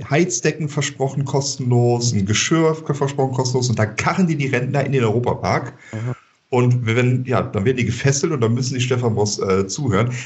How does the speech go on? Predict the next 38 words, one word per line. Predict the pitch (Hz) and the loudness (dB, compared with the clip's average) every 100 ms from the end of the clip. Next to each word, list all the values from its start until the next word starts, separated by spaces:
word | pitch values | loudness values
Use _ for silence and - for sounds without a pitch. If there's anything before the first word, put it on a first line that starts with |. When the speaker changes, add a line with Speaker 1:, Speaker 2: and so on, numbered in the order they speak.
| - | -2
Speaker 1:
Das | 135 - | -2 0
fällt | - 165 - | 2 2 2
jetzt | 151 - | -2 -2
erstmal | 127 107 92 | -2 0 2
weg. | 135 123 - - _ _ _ _ _ - | 0 -2 -10 -16 _ _ _ _ _ -4
Ähm, | 131 135 135 135 - - - | -2 -2 -4 -6 -10 -14 -8
sehe | 95 143 226 | -2 0 2
ich | - 175 | 0 0
ein | 165 | 0
bisschen | 165 - | 0 0
kritisch, | - - - - | -2 -2 -4 -2
weil | 110 127 123 - | 0 0 0 -2
ein | 127 | -2
Stefan | - 151 151 123 | -2 -2 0 0
Boss, | 131 - | -2 -2
beim | 127 | -2
Stefan | 123 147 143 127 | -2 0 0 0
Boss | 113 - | 0 0
muss | 120 120 | 0 0
es | 107 - | 0 -2
menscheln. | 104 101 117 123 - 71 69 69 - _ _ _ - | 0 0 2 2 0 0 -4 -8 -14 _ _ _ -6
Und | 110 | 0
Speaker 2:
Ja. | 113 | 0
Speaker 1:
da | |
ist | 120 156 | 0 -2
auch | 131 | 0
das | 123 | 0
Zusammenspiel | 127 120 139 170 - - 120 | 2 0 0 -2 -4 0 2
mit | 120 123 | 2 0
den | 123 | 0
Zuschauern | - - 147 175 - 104 95 92 | 0 0 -2 -2 0 0 0 0
da, | 95 | 0
mit, | 95 - | -2 -4
mit | - 123 | -4 0
den, | 117 | 2
mit | 110 131 | 2 2
dem | 123 | 2
Publikum. | 185 185 - - - | 0 -2 -4 -4 -6